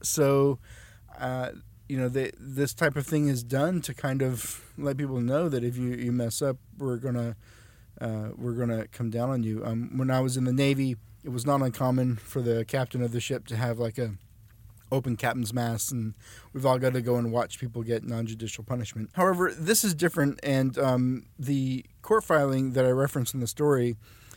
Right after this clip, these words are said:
kind of spells this out because, um, there have been cases in the past where,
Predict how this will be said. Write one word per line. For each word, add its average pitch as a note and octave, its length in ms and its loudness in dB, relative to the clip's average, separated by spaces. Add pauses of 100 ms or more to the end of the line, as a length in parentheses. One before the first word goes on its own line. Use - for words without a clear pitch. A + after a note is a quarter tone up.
(140)
kind F#3 140 0
of D3 140 -2 (120)
spells D3 440 2
this B2+ 160 0
out C3 200 2
because, B2 540 0 (460)
um, A#2 460 -2 (920)
there D3 300 4 (220)
have F3+ 380 -2
been E3+ 280 -2 (220)
cases E3 380 -4
in D3 80 -4
the C3 80 -2
past B2 640 -2
where, B2+ 500 4